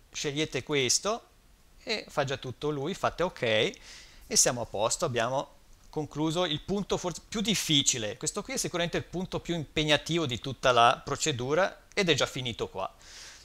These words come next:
<clears throat> Siamo pronti per procedere. Ecco, allora il nostro bel disco B, abbiamo detto, prepara una partizione principale dove ci sarà sistema e documenti e dati e una piccola area di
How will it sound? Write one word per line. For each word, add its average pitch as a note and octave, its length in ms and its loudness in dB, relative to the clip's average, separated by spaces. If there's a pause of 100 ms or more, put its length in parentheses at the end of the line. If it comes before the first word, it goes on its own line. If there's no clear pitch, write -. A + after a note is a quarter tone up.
(540)
<clears throat> - 200 -6
Siamo D#3+ 300 0
pronti D#3 440 0
per B2 280 0
procedere. B2 840 -2 (140)
Ecco, B2+ 360 -4
allora A#2 240 -2
il A2+ 80 -6
nostro C#3+ 320 -4
bel C3+ 260 -2
disco C3+ 340 -2
B, D#3 320 2 (1200)
abbiamo B2 340 -4
detto, A2 440 -2
prepara A#2+ 800 4 (1080)
una A#2 180 -10
partizione B2+ 680 -6
principale C3 600 0
dove A#2 140 -4
ci - 100 -2
sarà A2 320 0
sistema C#3 760 4 (280)
e C3+ 140 -4
documenti C3 800 -2
e C3+ 80 2
dati G#2 500 -2 (640)
e G3 360 4
una D3 260 -4
piccola B2+ 400 -6
area A2 180 -2
di A2+ 240 -8